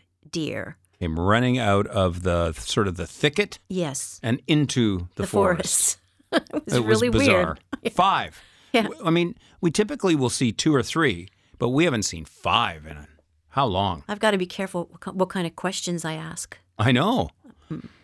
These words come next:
Speaker 2: Well, and we're, you know, so, uh, again, I'm fine with hunters. I just, I don't need to see it.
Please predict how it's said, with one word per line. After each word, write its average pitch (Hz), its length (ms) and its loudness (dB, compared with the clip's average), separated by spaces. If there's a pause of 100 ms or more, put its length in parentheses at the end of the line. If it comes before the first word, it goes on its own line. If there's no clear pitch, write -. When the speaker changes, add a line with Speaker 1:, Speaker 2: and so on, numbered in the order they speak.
(160)
Speaker 2:
Well, 131 260 4
and 123 280 2
we're, 165 260 2 (180)
you 123 140 -6
know, 98 340 -4
so, 139 300 -2 (580)
uh, 135 160 -12
again, 120 340 0
I'm 120 220 4
fine 120 380 2
with 104 120 2
hunters. 101 400 0
I 107 140 0
just, 107 260 -2
I 107 140 2
don't 110 180 0
need 98 180 0
to 90 60 -6
see 101 280 0
it. - 180 -12